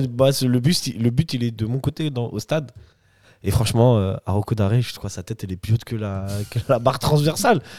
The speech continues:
Ça veut dire qu'il doit la piquer vers le bas pour la, pour la mettre, quoi. Donc, euh, moi, je trouve, il a un, c'est impressionnant. Le but, il est assez impressionnant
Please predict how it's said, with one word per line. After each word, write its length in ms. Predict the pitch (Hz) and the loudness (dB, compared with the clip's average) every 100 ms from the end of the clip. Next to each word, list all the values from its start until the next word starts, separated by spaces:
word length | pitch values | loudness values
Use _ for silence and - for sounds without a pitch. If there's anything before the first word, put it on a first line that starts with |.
| - - | -16 -2
Ça 80 | 117 | 0
veut 120 | 131 | 0
dire 180 | 175 - | -2 -4
qu'il 160 | 151 | -6
doit 140 | 135 131 | -4 -4
la 100 | 120 | -4
piquer 360 | - 175 247 | -8 -4 -2
vers 220 | 214 202 175 | 2 2 2
le 100 | 156 | 2
bas 360 | 196 247 - - | 0 -2 -8 -8
pour 160 | 151 | -2
la, 720 | 160 151 139 135 131 127 127 123 | 2 2 2 0 0 -2 -4 -4
pour 140 | 120 127 | -4 -2
la 80 | |
mettre, 260 | 147 220 - | -2 -4 -4
quoi. 140 | - | -4
Donc, 260 | 110 104 - | -4 -6 -8
euh, 140 | 95 113 _ _ _ | -8 -8 _ _ _
moi, 80 | 120 | -2
je 60 | - | 0
trouve, 100 | 147 | 2
il 100 | 156 | 4
a 80 | 160 | 6
un, 140 | 151 | 6
c'est 140 | 135 165 | 4 2
impressionnant. 480 | 196 214 220 131 | 4 4 6 4
Le 80 | 123 | 2
but, 160 | 151 - | 0 4
il 40 | |
est 40 | 196 | 6
assez 180 | 160 | 6
impressionnant 480 | 180 185 180 185 214 | 2 -2 -4 -4 -6